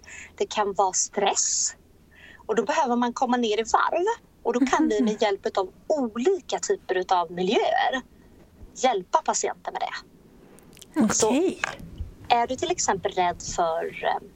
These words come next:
Speaker 2: Sprutor.
Speaker 1: att vara i, ja, sprut, sprutfobi är ganska vanligt. Och då kan man nämligen få lära sig träna på
Speaker 2: Mm.
Speaker 1: att,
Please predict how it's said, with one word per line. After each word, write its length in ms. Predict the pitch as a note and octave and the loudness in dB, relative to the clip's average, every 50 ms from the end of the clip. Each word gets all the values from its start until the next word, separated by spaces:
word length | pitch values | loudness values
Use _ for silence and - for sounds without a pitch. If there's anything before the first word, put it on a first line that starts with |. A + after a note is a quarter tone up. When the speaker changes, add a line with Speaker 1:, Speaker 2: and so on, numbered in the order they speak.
| - - - | -20 -20 -14
Speaker 2:
Sprutor. 500 | - - - - - G#3+ G#3+ F#3 E3+ - | -10 -8 0 4 4 6 6 4 2 2
Speaker 1:
att 80 | - | 4
vara 160 | G3 F#3 D#3 F#3 | 4 4 4 4
i, 280 | F#3 F3+ F3+ F3+ F3+ - - - - - - - | 2 2 0 0 -2 -6 -14 -18 -18 -16 -6 -2
ja, 240 | - C#4+ - - - - - | 0 0 0 0 -2 -6 -6
sprut, 380 | - - - - B3 G#3 - - - - - - - | -6 -4 -2 0 0 0 -2 -4 -8 -8 -10 -8 -6
sprutfobi 720 | - - - C4+ A#3+ E3+ E3 - - - A3 A3+ A#3+ A3 | -4 -2 0 -2 -2 -2 -6 -6 -4 -2 0 0 0 0
är 120 | - F3+ F3+ | 0 0 0
ganska 280 | F#3 F3 E3+ - - | 0 -2 -2 -2 -2
vanligt. 500 | - F#3+ F#3+ - - - A#4+ - - - - - - - - - - | -2 -2 -2 0 0 -2 -2 -2 -6 -12 -16 -16 -14 -14 -14 -14 -6
Och 120 | - A3+ A3 | -4 -2 2
då 180 | A#3+ A#3+ C4 - - | 2 2 2 0 0
kan 420 | - D#4 C#4+ B3+ A#3+ A#3+ A#3 A#3 A3+ | 0 0 2 2 2 0 0 0 0
man 140 | A3 A3+ | 0 2
nämligen 420 | A#3+ B3 A#3 G#3+ G3 F3+ F3+ F3+ F3+ - - - - | 2 0 0 0 0 0 -2 -2 -4 -8 -14 -10 -4
få 280 | - G3 F3+ F3+ F3 - - _ _ - | -2 0 0 0 0 -2 -4 _ _ -4
lära 300 | G#3 A3+ A3+ G3+ F3+ F#3+ | 0 0 2 2 0 0
sig 140 | - F#3 F3+ | -4 -6 -10
träna 680 | - - - C#4 D4+ D#4 C4 A3 G#3 G#3 B3+ - - - - - - _ _ _ _ _ _ _ _ _ _ _ _ _ _ _ _ _ _ | -8 -6 -4 -2 0 2 2 2 0 0 0 0 -2 -2 -4 -8 -20 _ _ _ _ _ _ _ _ _ _ _ _ _ _ _ _ _ _
på 80 | - G4 | 0 2
Speaker 2:
Mm. 140 | E4+ G3+ F#3 | 4 4 2
Speaker 1:
att, 160 | F3+ F3 | 0 -2